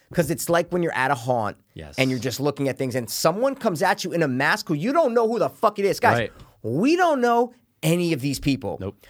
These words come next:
Speaker 1: So they don't know who I am,
Speaker 2: Nope.
Speaker 1: who you are, if we're weirdo psychopaths. It's a scary situation.
Speaker 2: Could have a trunk
Speaker 1: 'Cause
Speaker 2: full of fucking hammers.
Speaker 1: N-,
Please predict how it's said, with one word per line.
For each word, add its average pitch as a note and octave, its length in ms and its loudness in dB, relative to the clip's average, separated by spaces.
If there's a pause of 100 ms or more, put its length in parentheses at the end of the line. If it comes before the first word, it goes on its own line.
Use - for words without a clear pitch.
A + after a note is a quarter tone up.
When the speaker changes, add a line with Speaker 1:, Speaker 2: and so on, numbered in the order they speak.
Speaker 1:
So G#3 180 2
they G#3+ 240 2
don't C#4 260 2
know E3+ 520 2 (320)
who G#3 320 2
I D#3+ 240 4
am, D3+ 340 2
Speaker 2:
Nope. F3 200 -6
Speaker 1:
who F3 180 0
you D#3+ 360 2
are, C3 360 2 (180)
if D#3+ 180 0
we're D#3 220 0
weirdo G3 400 2
psychopaths. F#3+ 840 0
It's D#3+ 180 -6
a E3+ 60 2
scary A3 480 0
situation. D3+ 800 -2
Speaker 2:
Could - 100 -6
have C3 100 0
a C3 40 -2
trunk D#3 260 4
Speaker 1:
'Cause G#3 80 -4
Speaker 2:
full D#3+ 140 2
of D3+ 60 -4
fucking E3+ 240 -2
hammers. D3+ 580 -4
Speaker 1:
N-, D#3 80 -2